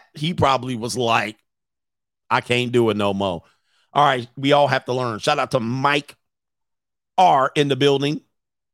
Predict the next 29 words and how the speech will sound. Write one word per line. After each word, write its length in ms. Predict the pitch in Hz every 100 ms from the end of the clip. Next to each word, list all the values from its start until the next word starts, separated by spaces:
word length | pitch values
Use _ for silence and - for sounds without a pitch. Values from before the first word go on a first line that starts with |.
| _
I 80 | 135
don't 100 | 143
know 80 | 131
if 80 | 127
I 80 | 117
can 80 |
say 140 | 117 131
your 160 | 120
own 160 | 123 120
name. 240 | 123 135
He 60 | 147
says, 260 | 123 120 107
"Mike 200 | 131 117
Richardson, 520 | 143 139 123 135 - _ _
agency," 460 | 160 139 131 - 127
says, 180 | 131 117
"Shout 200 | 143 123
out 120 | 120
to 80 | 127
the 80 |
coach 240 | 113 127 107
gang 320 | 123 127 135
and 100 | 127
the 60 | 95
coach." 400 | 147 170 - -
Shout 240 | 120 110
out 160 | 110 -
to 80 |
you. 260 | 107 113